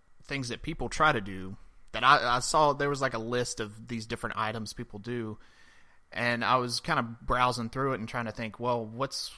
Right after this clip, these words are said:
what's the most ridiculous one? And I think one of the ones I saw was changing your clothes.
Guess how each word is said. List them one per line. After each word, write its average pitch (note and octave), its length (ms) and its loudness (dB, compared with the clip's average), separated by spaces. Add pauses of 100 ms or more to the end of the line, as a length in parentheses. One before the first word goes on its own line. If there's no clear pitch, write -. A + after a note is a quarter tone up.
what's B2 200 -8
the A2+ 100 -8
most A2+ 240 -4
ridiculous G#2+ 480 -8
one? A#2 160 -4
And G#2+ 100 -4
I A2+ 60 0
think A#2+ 320 -6
one A#2+ 160 -2
of A2+ 80 -4
the G#2+ 160 -6 (440)
ones A#2+ 200 -6
I G#2 40 -4
saw C3+ 300 0
was G#2+ 180 -4
changing E3+ 480 -2
your C3+ 120 -4
clothes. - 680 -6